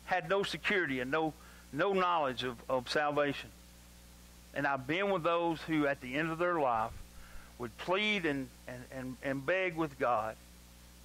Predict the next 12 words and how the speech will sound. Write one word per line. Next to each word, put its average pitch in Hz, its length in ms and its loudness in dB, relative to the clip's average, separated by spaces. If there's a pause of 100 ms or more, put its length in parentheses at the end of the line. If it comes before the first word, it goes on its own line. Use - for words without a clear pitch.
(840)
And 123 160 -12
through 185 260 4
the, 135 200 0 (380)
through 208 240 2
what 180 260 2
I 170 160 2
witnessed 180 480 2
and 139 120 -6
through 175 140 2
what 165 140 4
I 127 100 2
saw 143 520 2